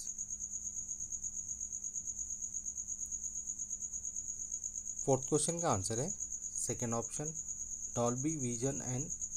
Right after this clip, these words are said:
Atmos। फिफ्थ क्वेश्चन का आंसर है थर्ड ऑप्शन, बोथ। नेक्स्ट करेंगे, और ये क्विज का विनर अनाउंस होगा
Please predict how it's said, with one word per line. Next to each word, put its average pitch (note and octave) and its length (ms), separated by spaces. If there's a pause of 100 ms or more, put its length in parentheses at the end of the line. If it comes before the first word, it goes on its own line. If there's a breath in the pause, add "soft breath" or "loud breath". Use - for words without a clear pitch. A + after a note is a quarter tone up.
(440)
Atmos। G2 400 (3500)
फिफ्थ B2+ 240
क्वेश्चन E3 340
का D#3+ 100
आंसर A2+ 280
है D#3+ 100 (1000)
थर्ड G#2 200
ऑप्शन, D3+ 420 (360)
बोथ। G#2 200 (3500)
नेक्स्ट G#2 300
करेंगे, C3 320 (1000)
और B2 140
ये C3+ 180
क्विज C3 240
का E3 140
विनर D3 360
अनाउंस A#2+ 320
होगा C3+ 240